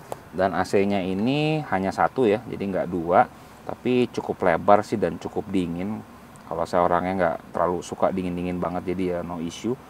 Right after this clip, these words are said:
Karena A C dari depan juga berasa sih ke sini, jadi harusnya no problem. Nah, terus di bawah ini ada tempat, eh, kompartemen ya, cukup besar dan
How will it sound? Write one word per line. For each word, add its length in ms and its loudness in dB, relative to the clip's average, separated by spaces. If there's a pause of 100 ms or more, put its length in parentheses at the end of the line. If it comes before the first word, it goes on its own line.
(120)
Karena 240 4
A 80 2
C 160 6
dari 160 6
depan 240 6
juga 480 4
berasa 400 6
sih 160 -2
ke 160 -4
sini, 320 -2
jadi 240 2
harusnya 240 -2
no 80 0
problem. 400 2 (320)
Nah, 240 2
terus 160 -2
di 80 2
bawah 400 8
ini 240 0
ada 560 6
tempat, 400 8 (320)
eh, 320 0
kompartemen 720 4
ya, 0 - (240)
cukup 320 -4
besar 320 4 (240)
dan 160 2